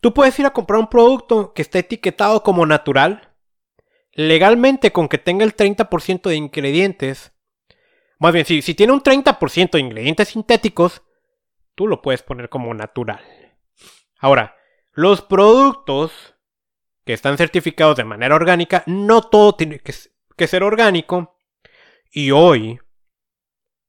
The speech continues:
cuarenta años después, cualquier producto que está etiquetado como hipoalergénico, ¿qué se-, qué significa esto de cuarenta años después? Que hace cuarenta años se estaba regulando la palabra hipoalergénico. Hoy,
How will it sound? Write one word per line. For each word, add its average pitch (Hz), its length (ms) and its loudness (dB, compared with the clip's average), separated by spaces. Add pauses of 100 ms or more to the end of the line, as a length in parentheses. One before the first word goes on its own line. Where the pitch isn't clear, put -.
(260)
cuarenta 139 480 0
años 156 220 -2
después, - 840 -8 (680)
cualquier 190 380 0
producto 269 540 2
que 156 100 -10
está 180 180 -4
etiquetado 180 600 -2
como 151 260 -4
hipoalergénico, 147 1200 -4
¿qué 170 120 -2
se-, 190 140 -8
qué 196 120 -8
significa - 360 -6
esto - 100 -2
de 214 60 4
cuarenta 131 280 0
años 170 160 -2
después? 160 420 -2 (400)
Que 147 100 0
hace 180 160 0
cuarenta 214 380 2
años 175 200 0
se - 160 -10
estaba 143 320 2
regulando 196 520 4
la 175 120 4
palabra 131 380 -2
hipoalergénico. 151 1300 -2 (960)
Hoy, 185 540 2